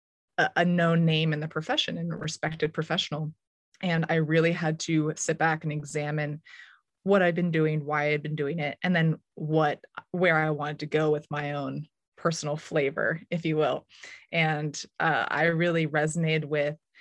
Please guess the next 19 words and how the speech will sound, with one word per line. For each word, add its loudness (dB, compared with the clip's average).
more 4
of 2
an -2
autonomy 0
model 0
and, 0
and -4
introducing 0
more 0
choice -4
to -2
the -2
student -2
athlete. -2
And, 0
um, -2
I, -2
I 0
started 4